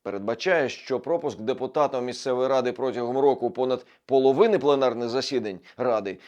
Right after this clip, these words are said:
або засідань постійної комісії може бути підставою для відкликання депутата.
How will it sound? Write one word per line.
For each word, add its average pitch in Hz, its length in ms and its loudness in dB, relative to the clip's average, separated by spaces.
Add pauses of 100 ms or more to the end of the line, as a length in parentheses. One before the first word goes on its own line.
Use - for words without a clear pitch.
або 135 300 4
засідань 127 440 0
постійної 127 580 -4
комісії 143 640 0 (300)
може 202 260 4
бути 156 180 0
підставою 156 560 4
для 131 380 4
відкликання 135 720 2
депутата. 107 640 -2